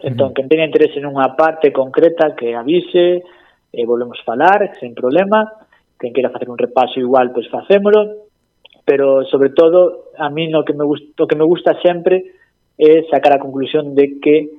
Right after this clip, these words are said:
Speaker 1: reflexionemos sobre como estamos vivindo, o que vivimos,
Speaker 2: Mm.
Speaker 1: e, sobre todo,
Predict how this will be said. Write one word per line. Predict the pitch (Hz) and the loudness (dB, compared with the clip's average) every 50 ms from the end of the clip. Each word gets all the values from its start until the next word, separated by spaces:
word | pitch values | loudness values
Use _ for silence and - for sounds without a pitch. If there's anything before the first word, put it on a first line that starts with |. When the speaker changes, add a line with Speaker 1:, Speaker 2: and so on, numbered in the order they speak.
| _ _ _ _ _ _ _ - | _ _ _ _ _ _ _ -2
Speaker 1:
reflexionemos | 165 165 160 165 165 160 - 170 156 160 175 170 170 156 - - | 0 0 2 0 -2 -2 -2 -2 -2 -2 -2 -4 -4 -6 -2 0
sobre | 160 147 143 143 139 139 139 135 180 | 2 2 4 4 4 4 4 2 2
como | 180 175 156 151 139 | 0 -2 -2 -2 -4
estamos | - - 151 147 139 | -4 -2 -2 -2 -2
vivindo, | 143 156 160 185 202 196 190 180 156 | 0 0 2 2 2 2 2 2 2
o | 139 135 | 2 2
que | - 143 | 0 0
vivimos, | 147 151 170 190 190 190 202 196 202 - _ _ _ _ | 0 2 0 0 0 -2 -6 -6 -8 -12 _ _ _ _
Speaker 2:
Mm. | - 107 98 | -20 -14 -10
Speaker 1:
e, | - 151 143 | -8 -6 -2
sobre | - 156 147 - - - - | 0 0 0 0 -2 0 2
todo, | 170 175 180 180 196 208 202 - - | 2 2 2 0 -2 -6 -8 -14 -20